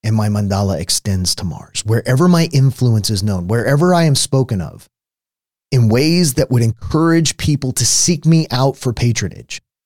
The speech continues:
that is my mandala. And so the frustrating thing for Western imperialists is when they get to Southeast Asia, there's no jurisdiction. So if you asked a chieftain or a datu, "What exactly is your area of power?"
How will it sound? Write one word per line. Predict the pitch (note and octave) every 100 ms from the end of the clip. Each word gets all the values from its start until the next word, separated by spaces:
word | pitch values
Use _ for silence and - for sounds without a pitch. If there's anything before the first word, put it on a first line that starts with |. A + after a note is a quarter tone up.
| _ _ _ _ _ _ -
that | A2+
is | A#2 G#2
my | A2
mandala. | G#2 G2 E2+ D2+ - - _ _ _ _ _
And | -
so | D#3+ F#3
the | D3+
frustrating | G#3 A3 - A#3 E3
thing | D3
for | C3
Western | A#2+ C3 - A#2
imperialists | G#2+ F3+ F3 G#2 -
is | A2+
when | D#3
they | F3+
get | D#3
to | C3+
Southeast | C#3 A#2 G#2+ C#3+
Asia, | F#3 D3+
there's | C3+ F3+
no | F#3+
jurisdiction. | D3 C#3+ A2 E3 - G2
So | E2+
if | B2
you | B2+ G3
asked | D3 D#3+ E3+
a | B2
chieftain | - G3+ F#3+ A2 E2+
or | F#2
a | G2
datu, | G2+ C#3 E3 G#2+
"What | C3+ A#2+ C3+
exactly | D3+ B2+ B2 B2+ B2+ A#2 G#2+
is | A2 A2 G2
your | G#2 G#2 G2+
area | A2 A2 G2
of | E2+
power?" | - C3+ - C3+ - C#3+